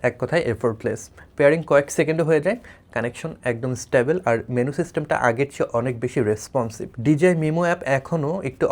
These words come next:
অগোছালো, I mean, যখন আমি কানেক্ট করতে গিয়েছি, কানেক্ট করতে একটু প্রবলেম হয়েছিল, but once it's get connected, then সেখান থেকে কিন্তু আপনারা গেইন, টোন, টাইম কোড, রিমোট রেকর্ডিং সব একসাথে এক জায়গা থেকে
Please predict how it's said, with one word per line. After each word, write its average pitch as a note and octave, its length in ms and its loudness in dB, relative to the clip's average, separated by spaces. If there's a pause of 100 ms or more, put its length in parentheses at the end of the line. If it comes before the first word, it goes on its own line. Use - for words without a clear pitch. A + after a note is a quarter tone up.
অগোছালো, C#3 360 0 (120)
I A2+ 100 2
mean, B2+ 100 0 (120)
যখন A#2+ 280 -2
আমি B2 160 -4
কানেক্ট A2+ 280 -2
করতে - 240 -6
গিয়েছি, A#2 260 -2 (120)
কানেক্ট G#2+ 260 -6
করতে A2+ 220 -4
একটু - 100 -8 (100)
প্রবলেম A#2 260 -2 (100)
হয়েছিল, C3+ 300 -2 (220)
but F3 100 2 (160)
once D#3 200 2
it's - 120 -8 (120)
get C#3 120 2 (100)
connected, C#3 360 0 (180)
then B2+ 120 2 (160)
সেখান C3+ 220 -4
থেকে B2 160 -4
কিন্তু A#2+ 200 -6
আপনারা B2 220 -4 (140)
গেইন, A#2+ 200 0 (120)
টোন, A#2 160 2 (140)
টাইম A#2+ 140 -2 (140)
কোড, A#2+ 160 0 (480)
রিমোট B2+ 220 2 (140)
রেকর্ডিং B2+ 300 0 (180)
সব C#3+ 140 0 (160)
একসাথে B2 380 -4 (500)
এক G#2+ 140 0
জায়গা A2+ 260 2
থেকে C3+ 120 -2